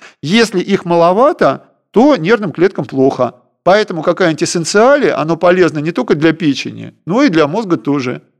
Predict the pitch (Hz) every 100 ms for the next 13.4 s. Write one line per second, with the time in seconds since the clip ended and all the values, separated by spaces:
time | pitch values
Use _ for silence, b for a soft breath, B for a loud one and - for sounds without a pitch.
0 | _ 240 247 185 214 226 - 160 175 180
1 | 135 135 175 - 147 135 127 180 254 139
2 | 120 170 202 139 120 117 160 175 143 117
3 | 113 - - - _ b b 233 294 262
4 | 220 196 175 143 120 - - 143 151 190
5 | 240 196 151 160 185 170 156 151 131 131
6 | 110 - _ _ _ _ 208 196 160 165
7 | 170 180 262 277 151 202 196 - 143 143
8 | - 208 226 208 147 131 160 208 214 -
9 | _ - 127 123 131 135 151 151 175 208
10 | 190 151 135 143 151 156 156 - 190 208
11 | 156 123 117 156 - 160 131 135 127 127
12 | 123 - 131 113 156 277 - _ - 185
13 | 185 226 196 143